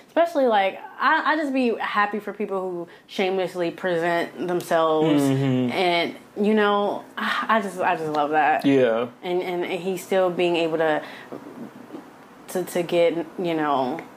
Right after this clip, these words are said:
Speaker 1: the eyes that, you know, he wants or needs for his career. That's really special to me. Like, that's cool. 'Cause I know how hard that must be. Like, Lil Nas X, you know, he still be going through his shit, you know.
Speaker 2: Mm-hmm.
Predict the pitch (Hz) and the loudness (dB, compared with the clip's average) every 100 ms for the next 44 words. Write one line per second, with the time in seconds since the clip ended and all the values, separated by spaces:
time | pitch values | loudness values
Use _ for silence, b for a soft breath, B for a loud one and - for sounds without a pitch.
0 | - 175 170 160 160 156 156 147 - 165 | -8 -2 0 2 2 0 -2 -8 -4 0
1 | 156 156 - 160 160 160 160 - 156 160 | 2 2 -2 -4 -4 -4 -4 -6 -4 -2
2 | 156 156 160 156 156 160 156 - 165 - | -2 -2 -2 -2 -4 -4 -4 -6 -6 -2
3 | - 302 294 339 330 262 196 185 - 160 | 0 0 2 2 2 0 0 -2 -2 -6
4 | 151 147 101 151 B B 220 226 277 - | -6 -8 -10 -12 B B -2 0 0 -2
5 | 202 - 65 107 151 - - 214 226 214 | -6 -6 -8 -12 -12 -8 -4 0 2 2
6 | 196 190 170 170 156 156 151 160 151 139 | 2 2 2 0 -4 -6 -6 -2 0 0
7 | 160 170 170 160 160 170 160 156 - B | 0 0 0 2 2 2 0 -2 -8 B
8 | B - 214 190 185 190 247 247 226 208 | B 0 2 4 4 4 2 4 2 2
9 | 208 185 185 180 180 B B B - 185 | 0 0 0 0 -2 B B B -2 0
10 | 180 196 185 - 170 170 175 165 160 165 | 2 2 2 2 2 4 2 2 2 2